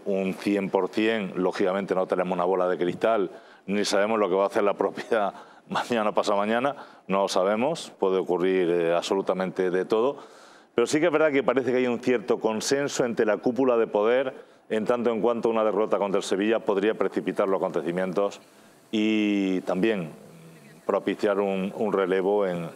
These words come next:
en, en el banquillo, ¿no? Pero eso es lo que parece. Luego ya es una decisión que toma el presidente de la sociedad, Didier Sy, la pro-, la sociedad propietaria del Granada,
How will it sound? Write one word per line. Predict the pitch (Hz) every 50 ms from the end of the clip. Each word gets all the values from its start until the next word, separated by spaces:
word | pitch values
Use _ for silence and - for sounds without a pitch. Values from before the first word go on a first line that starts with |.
| - - - - - - - - -
en, | - 101 95 95 95 92 90 90 87 87 87 - -
en | - 95 90 87
el | 87 85 82
banquillo, | 76 85 85 - - 113 104 82 80 76
¿no? | 90 113 - - - - - - - - - -
Pero | 95 85 98
eso | 92 117
es | 123
lo | 107 104
que | 87 92
parece. | - - 95 120 113 - - 95 - - - - - - - -
Luego | - 87 87 90
ya | 90 95 101 117 - -
es | - -
una | 113 104 104
decisión | 104 95 - 202 170 - 123 123 117 113 101 90 - - - - - - - - - - - - - - -
que | - 107 104
toma | 98 - 120 117 113 107
el | 101
presidente | - 95 - 113 107 101 90
de | 104
la | 95
sociedad, | - - 92 - - 92 101 127 151 147
Didier | 120 101 95 92 90 87
Sy, | - - 131 156 160
la | 131
pro-, | - - 92 - - - -
la | 170 - -
sociedad | - 104 - 90 101 110 110
propietaria | - - 196 - 95 87 - 107 95 101 98
del | 95 92 87
Granada, | 85 85 90 92 101 120 143